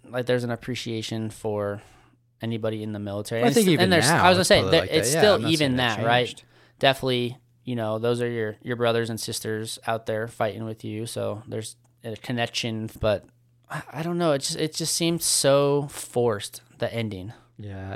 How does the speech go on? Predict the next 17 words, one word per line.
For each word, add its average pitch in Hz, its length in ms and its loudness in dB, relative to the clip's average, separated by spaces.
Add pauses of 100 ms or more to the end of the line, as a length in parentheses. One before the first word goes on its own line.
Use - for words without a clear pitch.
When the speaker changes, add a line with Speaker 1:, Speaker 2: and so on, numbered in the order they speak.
Speaker 2:
it, 131 220 -6
<laughs> - 40 -6
it 165 100 2 (280)
wasn't 117 260 2
good. 156 80 2
Speaker 1:
Compared 156 320 4
to 190 80 0
the 165 140 6
rest 131 260 4
of 151 80 -2
the 131 100 2
film, 123 360 2
where 123 140 2
it 127 40 2
was 120 120 -2
kind 160 280 -2
of 147 220 -2